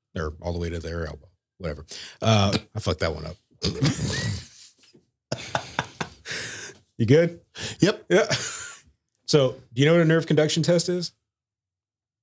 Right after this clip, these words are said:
Speaker 2: Isn't that, like, where they, like, poke you with the, like, little
Speaker 1: So that's kind of what I imagined. I had not,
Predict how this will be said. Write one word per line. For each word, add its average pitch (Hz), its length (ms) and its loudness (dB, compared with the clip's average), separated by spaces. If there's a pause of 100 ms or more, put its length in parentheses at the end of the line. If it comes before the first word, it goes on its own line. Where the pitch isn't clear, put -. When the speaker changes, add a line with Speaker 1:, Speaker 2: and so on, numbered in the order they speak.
Speaker 2:
Isn't 170 220 4
that, 151 260 2
like, 147 160 4
where 139 180 4
they, 135 220 4
like, 127 220 2 (380)
poke 123 220 4
you 127 120 2
with 113 180 2
the, 101 400 2 (840)
like, 104 220 -2 (880)
little 107 260 2 (1200)
Speaker 1:
So 156 320 2
that's 156 420 0 (380)
kind 156 320 4
of 143 300 4
what 143 180 6
I 139 300 4 (340)
imagined. 127 840 4
I 110 100 2
had 117 140 2
not, 123 300 2